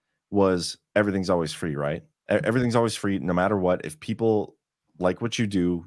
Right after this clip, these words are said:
they'll support you. I, I had a ton of, um, Substack s-, subscribers, but I was constantly getting emails from Substack like, "Dude, you are so far below the threshold of our average,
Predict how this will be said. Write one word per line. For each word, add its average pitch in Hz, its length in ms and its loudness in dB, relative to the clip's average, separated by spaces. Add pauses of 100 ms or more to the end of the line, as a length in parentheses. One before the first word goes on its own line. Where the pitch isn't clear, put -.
(140)
they'll 90 140 0
support - 460 -6
you. 64 160 -10 (400)
I, 113 120 2
I 113 100 2
had 131 140 2
a 92 60 -2
ton 117 320 0
of, 82 400 -2
um, 73 360 -6
Substack - 480 -2
s-, - 160 -14 (180)
subscribers, 120 720 -6 (440)
but 101 80 2
I 110 60 6
was 123 140 0
constantly 104 520 -2
getting 98 200 -2
emails 87 400 0
from 87 160 -8
Substack 87 500 -2
like, 87 320 -4 (1000)
"Dude, 104 380 4 (580)
you 107 200 2
are 107 340 2
so - 420 0
far 120 340 2
below 92 480 0
the 98 120 -2
threshold 101 580 -4
of 87 120 -2
our 85 260 -2
average, 87 640 -2